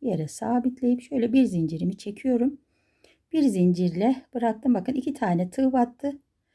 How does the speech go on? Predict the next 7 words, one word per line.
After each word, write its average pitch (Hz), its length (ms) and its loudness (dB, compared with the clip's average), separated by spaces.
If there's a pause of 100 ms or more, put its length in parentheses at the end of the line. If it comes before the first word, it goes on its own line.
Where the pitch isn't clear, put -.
(540)
Bir 254 180 4
zincir. 175 460 0
Şimdi 320 360 0
yine 320 180 6
aynı 302 220 4
şekilde 202 540 -4
burada 226 340 0